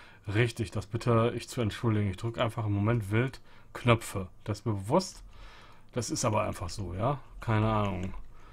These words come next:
Ich kenne mich halt nicht aus mit, äh, dem, ja, Char und, ja, keine Ahnung, hab mich damit jetzt auch nicht großartig beschäftigt. Ich hoffe, dass mein Wissen da reicht. Hab ich eigentlich keinen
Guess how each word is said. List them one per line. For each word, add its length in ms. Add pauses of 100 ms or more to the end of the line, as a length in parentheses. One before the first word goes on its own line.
(320)
Ich 80
kenne 180
mich 120
halt 140
nicht 160
aus 320
mit, 400
äh, 460 (800)
dem, 680 (1040)
ja, 340 (1700)
Char 480
und, 540 (520)
ja, 220 (100)
keine 240
Ahnung, 280
hab 80
mich 100
damit 240
jetzt 100
auch 80
nicht 160
großartig 320
beschäftigt. 540 (420)
Ich 60
hoffe, 200
dass 180
mein 220
Wissen 500
da 100
reicht. 320
Hab 60
ich 80
eigentlich 200
keinen 420